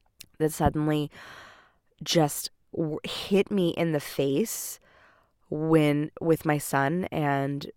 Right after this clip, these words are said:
with this genetic diagnosis that just smacked at my deepest core fear of being fundamentally flawed.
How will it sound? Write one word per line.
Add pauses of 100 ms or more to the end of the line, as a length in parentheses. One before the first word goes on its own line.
(360)
with (120)
this (280)
genetic
diagnosis
that
just (260)
smacked
at
my (160)
deepest
core
fear
of
being
fundamentally
flawed.